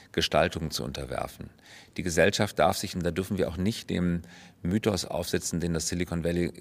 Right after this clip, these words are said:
gerne verbreitet, die Gesellschaft darf sich aus der, aus seinem Mit-, aus ihrer Mitsprache nicht verabschieden oder verabschieden lassen. Das Silicon Valley behauptet immer, der Cyberspace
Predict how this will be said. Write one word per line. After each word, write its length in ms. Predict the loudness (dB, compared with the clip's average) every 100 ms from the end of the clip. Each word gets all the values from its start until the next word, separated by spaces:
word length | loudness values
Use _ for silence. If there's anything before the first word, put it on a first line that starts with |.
| -10
gerne 240 | -4 -4 -4
verbreitet, 540 | -4 0 0 0 -8
die 80 | -6
Gesellschaft 520 | -4 -2 -2 -4 0
darf 160 | 0 0
sich 280 | -6 -6
aus 240 | -6 -6 -2
der, 240 | 0 0 -2 -12
aus 180 | -8 -2
seinem 200 | 0 2
Mit-, 220 | 0 -2
aus 120 | -6
ihrer 140 | -2 -2
Mitsprache 1120 | -2 -4 -10 -12 -12 -12 0 2 2 0 -4 -6 -20 -20 -8
nicht 240 | -6 -4
verabschieden 480 | -2 -2 -2 -2 -2
oder 160 | -2 -2
verabschieden 460 | -2 -4 -6 -8 -6
lassen. 320 | -4 -6 -6
Das 160 | -8
Silicon 300 | -4 -4 -2
Valley 180 | 0 0
behauptet 460 | -2 -4 -4 -6 -4
immer, 320 | -2 -2 -2 -8 -20 -10
der 80 | -6
Cyberspace 920 | 2 4 4 2 0 0 2 2 -2